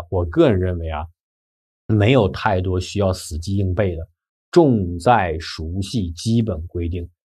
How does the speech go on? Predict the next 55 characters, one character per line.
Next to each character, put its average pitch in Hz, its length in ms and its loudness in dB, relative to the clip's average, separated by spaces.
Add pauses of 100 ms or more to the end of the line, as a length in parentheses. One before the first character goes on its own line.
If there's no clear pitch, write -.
(240)
理 98 260 2
解 101 320 -2
就 90 140 -4
达 76 220 -6
到 85 160 0
万 101 260 4
岁 82 220 -6
了。 67 120 -12 (200)
然 90 220 0
后 117 220 2
能 90 300 -4
够 131 180 6
进 104 300 0
行 90 180 -4 (680)
居 147 240 4
民 98 420 2 (180)
个 104 220 4
人、 90 140 -4
非 120 300 2
居 107 140 -4
民 90 240 -2
个 95 160 -2
人 85 140 -4
的 85 120 -6
这 80 140 -6
个 - 160 -12
区 - 320 0
分。 98 240 2 (440)
那 95 80 -6
么 85 100 -4
我 78 140 -6
们 80 120 -6
考 73 180 -6
试 85 140 -6
题 82 340 -6 (280)
啊， 85 160 -2
有 80 200 0
这 95 100 4
样 101 120 6
的 87 80 0
题， 90 320 -6
你 87 80 -6
能 82 180 -8
够 92 160 2
用 90 140 -2
这 87 80 -4
个 85 60 -4
什 - 20 -2
么 90 140 -4
一 87 160 -2
个 104 80 2
纳 95 160 2
税 101 120 0
年 92 240 -2
度 98 400 0